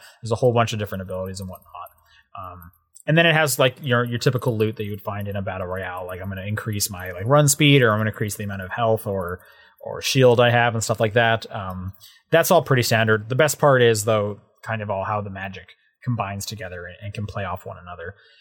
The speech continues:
Um, the weird thing, so it has crossplay, but the weird thing is, like, it, it's, like, never finding that many players. It'll f-, so, like, s-, you know, you look at the, like, achievement list, and the achievement for, like, coming in first place,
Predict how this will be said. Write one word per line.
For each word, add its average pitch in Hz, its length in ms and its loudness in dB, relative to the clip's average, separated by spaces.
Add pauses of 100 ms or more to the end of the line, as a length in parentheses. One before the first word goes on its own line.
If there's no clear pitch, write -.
(560)
Um, 170 340 4
the 170 160 -6
weird 196 220 4
thing, 202 200 2
so 208 120 6
it 208 60 8
has 254 140 2
crossplay, 240 680 4 (120)
but 165 120 0
the 160 60 4
weird 208 160 8
thing 220 160 4
is, 208 140 4
like, 156 260 6
it, 147 140 2 (320)
it's, 156 160 -2
like, 175 120 2
never 135 300 6
finding 135 400 4
that 123 180 2
many 117 180 0
players. 107 560 2 (160)
It'll 156 180 6
f-, - 140 -4 (120)
so, 143 420 6 (1120)
like, 135 300 2 (540)
s-, - 100 -12 (140)
you 160 140 4
know, 156 80 8
you 151 140 6
look 160 140 6
at 160 100 4
the, 147 120 6
like, 127 180 4
achievement 131 520 2
list, 143 380 2 (320)
and 139 100 2
the 131 60 2
achievement 139 420 0
for, 135 100 -2
like, 120 340 2 (280)
coming 135 300 4
in 120 400 2 (560)
first 127 320 2
place, 123 460 2